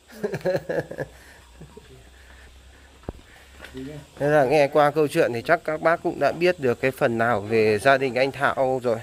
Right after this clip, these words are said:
Nhưng mà tiếc rằng là anh Thao không ở nhà. Đấy, nếu có ở nhà thì Thắng cũng, cũng, cũng, cũng thừa liều hỏi những cái câu chuyện đó về anh Thao. Ờ, và, à, anh Thao thì, à, vẫn có thể là cương cứng bình thường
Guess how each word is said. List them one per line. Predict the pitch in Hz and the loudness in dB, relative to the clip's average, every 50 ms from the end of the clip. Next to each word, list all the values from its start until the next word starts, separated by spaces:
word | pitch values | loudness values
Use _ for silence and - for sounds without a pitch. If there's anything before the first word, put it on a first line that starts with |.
| - - | -8 -12
Nhưng | 117 127 135 | -8 -4 -4
mà | 120 113 | -4 -4
tiếc | - - 185 202 208 - | -2 0 2 2 2 4
rằng | 175 156 127 120 | 2 2 2 2
là | 113 | 0
anh | 110 131 135 | 0 -2 -2
Thao | - - 139 135 127 127 | -2 -2 0 0 0 0
không | 123 139 139 131 123 | -2 -4 -4 -2 -2
ở | 107 | -2
nhà. | 101 107 113 117 113 101 - - - - - - - - | 0 2 2 2 0 -2 -6 -16 -20 -20 -20 -20 -16 -8
Đấy, | 110 113 117 131 - - | -4 -4 -4 -4 -4 -6
nếu | - 123 123 131 143 156 180 180 170 139 - - | -4 -2 -2 0 0 -2 -4 -4 -6 -8 -4 0
có | 151 | 2
ở | 165 165 | 4 4
nhà | 127 113 120 117 107 110 | 4 4 0 0 0 -2
thì | 101 107 110 | -4 -8 -8
Thắng | - 120 117 127 143 151 - - - | -6 -4 -6 -6 -6 -8 -14 -16 -16
cũng, | 143 135 - - - - - - - - - - - | -16 -16 -16 -20 -20 -20 -20 -18 -16 -16 -14 -10 -8
cũng, | 147 156 156 156 165 160 - - - | -6 -4 -4 -4 -6 -8 -10 -14 -10
cũng, | 147 151 143 139 139 139 135 131 135 139 123 117 110 - - - - - - - - - | -6 -6 -4 -4 -4 -4 -4 -2 -4 -4 -4 -6 -10 -14 -16 -20 -20 -20 -20 -20 -16 -14
cũng | - - | -14 -10
thừa | - - 151 123 113 | -4 -2 0 0 2
liều | 120 127 135 131 120 113 | 2 2 4 4 2 2
hỏi | 107 107 113 131 110 - - | -2 -4 -4 -4 -4 -4 -2
những | 131 143 | -4 -2
cái | 151 165 | -2 -2
câu | 156 - 170 147 139 | -2 0 0 0 0
chuyện | - - 143 117 - 80 - | 0 -2 -2 -2 -2 -6 -4
đó | 113 120 123 131 135 127 | 0 2 2 2 2 2
về | - 139 127 | 2 2 2
anh | 117 131 127 | 2 2 0
Thao. | 120 131 143 135 131 123 - - - - - - | -2 0 0 0 0 -2 -6 -14 -20 -20 -16 -8
Ờ, | - 143 143 139 139 | -4 -2 -2 -2 -2
và, | 123 135 139 - 139 131 - - - - - - - | 0 0 0 0 0 -4 -6 -12 -20 -20 -20 -18 -10
à, | - 120 120 131 | -4 -2 -2 0
anh | 139 151 151 | 0 -2 -2
Thao | - 147 156 147 143 135 | 2 2 2 2 2 0
thì, | 135 135 123 | -2 -4 -2
à, | 117 113 113 113 110 - - - - - - - - - | -2 -2 -2 -4 -6 -12 -18 -20 -20 -20 -20 -20 -8 0
vẫn | 139 175 190 208 | 0 0 0 2
có | 190 196 180 | 2 0 2
thể | 170 185 156 | 2 2 0
là | 110 104 117 120 117 110 - - - - - - - - - | 2 2 0 0 0 -2 -4 -12 -20 -20 -20 -20 -20 -10 -2
cương | - 202 190 175 | 2 4 4 4
cứng | 156 - 180 185 226 233 | 2 0 0 0 2 2
bình | 196 202 185 151 | 2 2 2 2
thường | - 156 180 165 143 | 4 4 4 4 4